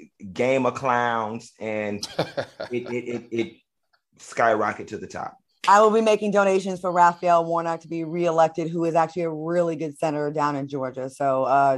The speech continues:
Speaker 3: this Herschel Walker thing is a slap in the face. If they think they can parade this illeg-, ignorant, uh, illiterate black man athlete that we're supposed to be like, "Ooh, that's Herschel Walker. He could run. I'ma vote for him."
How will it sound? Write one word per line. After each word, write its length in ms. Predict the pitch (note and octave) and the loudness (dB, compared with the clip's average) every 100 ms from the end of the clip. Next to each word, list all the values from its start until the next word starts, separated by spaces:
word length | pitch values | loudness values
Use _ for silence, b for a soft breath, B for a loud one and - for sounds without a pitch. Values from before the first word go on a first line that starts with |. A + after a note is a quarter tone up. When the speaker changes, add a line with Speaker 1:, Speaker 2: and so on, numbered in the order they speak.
| C#3 | -2
Speaker 3:
this 140 | E3 | -6
Herschel 260 | F#3+ F3 F3 | -4 -4 2
Walker 220 | E3 D#3+ | 2 2
thing 100 | D#3+ | -8
is 60 | D3+ | -8
a 60 | |
slap 340 | - G3 G3+ D#3 | 0 2 2 -2
in 40 | |
the 80 | C#3+ | -4
face. 220 | G#3 G#3 | -4 -2
If 80 | G3 | -4
they 100 | F#3+ | -2
think 220 | C#4+ D4+ | 0 0
they 100 | C#4+ | 2
can 140 | D4 | 0
parade 560 | D4 C#4 C#4 A#3+ F#3+ F#3 | 2 4 4 4 2 2
this 160 | A3 G#3+ | 0 0
illeg-, 380 | A3+ B3 A3+ - F3+ _ A3 | -2 0 -2 -8 -18 _ -4
ignorant, 520 | C4+ B3 G3 F3+ - _ _ _ _ _ _ - | -4 -4 -4 -4 -8 _ _ _ _ _ _ 0
uh, 180 | F3+ E3+ | 4 4
illiterate 600 | A3+ A#3 A#3+ G3+ E3+ - _ _ - | 2 2 2 4 0 -2 _ _ -8
black 320 | G3 A3 A3+ | 4 4 4
man 300 | G#3 F#3 F3+ | -4 -6 0
athlete 400 | G3 G#3+ A3 F#3 | 2 2 0 -4
that 140 | F3 E3 | -2 -2
we're 100 | G#3 | -4
supposed 220 | A3+ F#3+ | -4 -6
to 60 | F#3+ | -6
be 40 | |
like, 100 | - | -4
"Ooh, 180 | D4+ A#3 | -4 -2
that's 180 | C4+ A3+ | -4 -4
Herschel 320 | F#3 F3+ D#3+ | -10 -8 2
Walker. 320 | C#4+ C#4 E3+ | 4 2 -4
He 140 | A3+ | -4
could 160 | - C3+ | -4 -4
run. 420 | A3 D#4 G3 C#3 - | -2 0 -2 -8 -6
I'ma 220 | A3 E3+ | -4 -2
vote 260 | G#3+ C4 C4 | 0 0 0
for 180 | F3 | -2
him." 140 | C3+ | -2